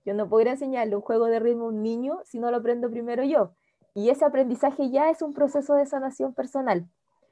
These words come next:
Eh, pero lo segundo, tú hablabas ahí como de, de los encargados de los docentes, no, no recuerdo bien los nombres, como de directores o departamento.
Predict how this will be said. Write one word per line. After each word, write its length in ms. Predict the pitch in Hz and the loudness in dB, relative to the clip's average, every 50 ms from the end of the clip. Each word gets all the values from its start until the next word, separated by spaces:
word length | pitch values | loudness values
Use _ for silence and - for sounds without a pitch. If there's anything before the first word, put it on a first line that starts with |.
| _ _ _ _ _ _ _ | _ _ _ _ _ _ _
Eh, 360 | - 190 196 196 196 190 180 - | 2 4 6 6 6 4 2 2
pero 120 | - 220 226 | 2 2 4
lo 100 | 226 226 | 2 2
segundo, 420 | 220 233 208 220 247 262 285 302 | 2 0 0 0 0 -2 -4 -4
tú 120 | 247 254 247 | -2 -2 0
hablabas 300 | 233 233 226 233 233 233 | 2 2 2 2 2 0
ahí 160 | 226 233 233 | -2 -2 -2
como 240 | - 247 233 226 220 | -4 -6 -4 -2 0
de, 200 | 214 202 196 - | 0 0 0 -2
de 120 | 180 196 | -2 -2
los 120 | 190 196 202 | -2 -2 -2
encargados 560 | 208 196 185 - 185 175 165 165 170 190 202 | -4 -6 -6 -6 -6 -4 -2 0 2 2 2
de 60 | 214 226 | 2 0
los 140 | 233 226 | -2 -2
docentes, 600 | 208 220 214 - - 208 214 220 214 214 214 196 - | -4 -8 -8 -6 -6 -4 -4 -4 -6 -10 -12 -14 -14
no, 240 | 190 185 185 185 180 | -14 -12 -12 -12 -12
no 120 | 185 185 | -12 -12
recuerdo 260 | 180 180 175 185 190 | -10 -10 -8 -8 -6
bien 120 | 190 190 185 | -6 -6 -8
los 100 | 185 180 | -8 -8
nombres, 240 | 190 190 185 190 | -10 -10 -12 -14
como 160 | - - 185 185 | -14 -14 -12 -8
de 60 | 180 | -6
directores 640 | 175 175 170 170 170 _ - 180 185 196 202 202 190 | -6 -6 -6 -8 -10 _ -4 0 0 0 0 0 -2
o 40 | |
departamento. 880 | 185 180 180 175 175 170 - - 160 156 165 175 185 180 - 262 311 294 | -4 -6 -4 -6 -8 -10 -8 -10 -10 -8 -8 -10 -10 _ -8 -8 -8 -8